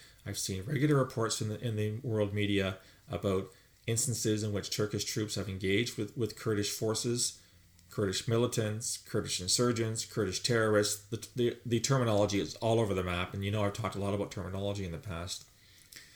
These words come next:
It therefore appears that Turkey is not going to let up anytime soon on its pursuit of what it perceives as a terrorist movement. Whether it's the P K K or the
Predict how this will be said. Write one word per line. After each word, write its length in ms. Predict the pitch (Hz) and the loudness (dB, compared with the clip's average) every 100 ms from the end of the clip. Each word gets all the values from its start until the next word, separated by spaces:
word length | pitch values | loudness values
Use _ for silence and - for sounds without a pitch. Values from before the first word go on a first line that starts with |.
| - - - - - - _ - | -20 -20 -20 -20 -20 -20 _ -6
It 100 | 117 | 6
therefore 400 | 123 147 143 117 | 8 8 6 6
appears 400 | 101 110 101 101 | 6 6 4 4
that 160 | 104 95 | 2 0
Turkey 400 | 113 104 104 98 | 0 0 0 0
is 100 | 95 | 0
not 160 | 101 | -2
going 140 | 104 101 | -2 -2
to 60 | 98 | 0
let 140 | 95 | -2
up 120 | 90 | -2
anytime 420 | 92 107 101 95 | 0 -2 -2 -2
soon 420 | 98 151 131 92 101 - - - - - - | 0 4 2 0 -6 -14 -20 -20 -20 -16 -6
on 400 | 95 90 92 95 101 | -2 -2 -2 -4 -4
its 260 | 95 - | -2 -2
pursuit 640 | - - 98 - 104 98 - 104 | -2 -2 0 2 2 2 -2 -4
of 100 | 107 | 0
what 120 | 101 | 0
it 100 | 101 | 0
perceives 560 | 123 - 92 90 98 | -2 -2 -2 -6 -6
as 340 | - 92 92 - | -8 -6 -6 -4
a 180 | 107 117 - | -4 -4 -6
terrorist 360 | 156 247 - | -4 -4 -4
movement. 260 | 82 - 139 - - _ _ - | -6 -8 -12 -14 -20 _ _ -4
Whether 160 | 104 | 0
it's 100 | 101 | 0
the 80 | - | 0
P 160 | - 123 | -2 0
K 240 | 123 107 | 2 2
K 540 | 101 104 104 104 98 82 | 2 2 4 4 2 0
or 200 | 87 90 | -4 -4
the 240 | 90 | -6